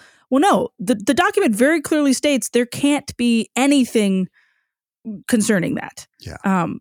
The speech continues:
Speaker 1: because that would be, one, a cause of scandal, two, contrary to what the church says and does and teaches. I
Speaker 2: Mm-hmm.
Speaker 1: suspect, and again, maybe it's Pollyanna here, but I suspect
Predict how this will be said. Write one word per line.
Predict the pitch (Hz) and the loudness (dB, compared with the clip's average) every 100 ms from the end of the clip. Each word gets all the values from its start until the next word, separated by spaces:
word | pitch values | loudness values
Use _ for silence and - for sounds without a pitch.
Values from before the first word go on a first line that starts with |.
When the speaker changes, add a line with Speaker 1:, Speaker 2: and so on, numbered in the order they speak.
| - | -4
Speaker 1:
because | 240 269 202 | 2 2 2
that | 262 262 | -2 -2
would | 220 | -2
be, | 220 196 | 0 0
one, | 185 202 190 196 | 2 2 2 -2
a | |
cause | 180 175 165 | -2 -2 -2
of | 165 | -4
scandal, | - 269 226 202 | -2 2 2 0
two, | - 254 208 | 0 0 0
contrary | 214 220 220 196 | -2 0 0 -2
to | - | -2
what | 185 | -6
the | - | -6
church | - 180 - - | -6 -6 -6 -10
says | - 190 180 202 - | -4 0 0 0 -2
and | 180 170 | -2 0
does | 170 160 170 | 0 0 0
and | 170 151 | -4 -4
teaches. | 269 311 - - - _ _ _ _ _ _ _ _ _ _ - 107 | -2 -2 -4 -8 -14 _ _ _ _ _ _ _ _ _ _ -10 -2
I | 262 349 | 2 2
Speaker 2:
Mm-hmm. | |
Speaker 1:
suspect, | 320 381 - - - - - | 2 -2 -2 -4 -4 -8 -2
and | 208 | 0
again, | 185 165 175 - | 0 0 -2 -4
maybe | 180 180 | -2 0
it's | 185 | -2
Pollyanna | - 208 220 247 208 165 | -4 -4 0 0 0 -2
here, | 160 151 | -4 -4
but | 170 170 | -4 -2
I | 214 247 | -2 0
suspect | - 285 - 175 160 - | -2 -4 -4 -4 -4 -8